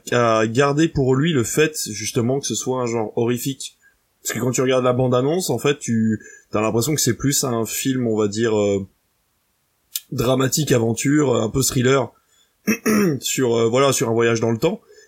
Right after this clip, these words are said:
Et, euh, tout le côté horrifique est ressorti quand les gens sur Twitter, justement, sont sortis de la salle en se disant, mais en fait, on s'attendait pas à ça. Donc, euh, je suis super content et j'ai très hâte de le voir, parce qu'Edgar Wright, euh, du coup, euh, qui change de genre, euh,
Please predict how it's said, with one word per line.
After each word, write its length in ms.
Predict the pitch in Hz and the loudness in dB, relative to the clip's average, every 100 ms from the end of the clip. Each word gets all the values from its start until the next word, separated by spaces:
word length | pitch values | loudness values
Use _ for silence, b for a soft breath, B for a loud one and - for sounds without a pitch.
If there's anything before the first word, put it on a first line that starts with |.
| b | b
Et, 200 | 131 143 | 2 4
euh, 100 | 139 | 4
tout 120 | 117 | 4
le 60 | 160 | 2
côté 220 | 165 151 | 2 4
horrifique 380 | 147 143 170 165 | 4 2 0 0
est 60 | 131 | 0
ressorti 420 | - 131 - 147 | 0 -4 -4 -4
quand 180 | - 120 | -4 0
les 100 | 113 | 0
gens 140 | 131 | 0
sur 200 | 127 127 | -2 -6
Twitter, 300 | - 120 143 143 | -4 0 2 0
justement, 360 | 123 117 117 | -2 -4 -4
sont 120 | 123 120 | -4 -4
sortis 280 | 127 110 | -4 -4
de 40 | 123 | -2
la 80 | 110 | 0
salle 180 | 143 135 | -2 -2
en 80 | |
se 40 | 110 | -4
disant, 160 | 110 131 | -4 -2
mais 80 | 107 | -4
en 80 | |
fait, 140 | 104 135 | -2 -4
on 60 | 110 | -4
s'attendait 380 | - 107 107 107 | -6 -6 -4 -4
pas 160 | 131 | -2
à 60 | 120 | -2
ça. 300 | - 123 151 B B B B | 0 -2 -4 B B B B
Donc, 180 | 117 113 | -4 0
euh, 80 | 127 | 0
je 80 | - | 0
suis 140 | 143 | 0
super 240 | 160 185 185 | 0 0 -2
content 440 | 160 170 185 175 | -2 0 0 2
et 120 | 123 | 0
j'ai 140 | 113 113 | 0 -2
très 160 | 139 | -2
hâte 100 | 143 | 0
de 80 | 131 | 0
le 80 | 127 | 0
voir, 140 | 175 | 0
parce 100 | 185 | -2
qu'Edgar 380 | 131 113 123 123 | -4 -2 2 2
Wright, 360 | 139 147 143 131 | 2 2 0 0
euh, 160 | 117 | 0
du 160 | 110 107 | 0 -4
coup, 280 | 143 151 139 | -4 0 0
euh, 120 | 110 | 0
qui 140 | 123 | -2
change 280 | 110 151 139 | -4 -2 -2
de 100 | 139 | -2
genre, 400 | 127 143 147 131 | 0 0 0 0
euh, 220 | 110 107 | 0 0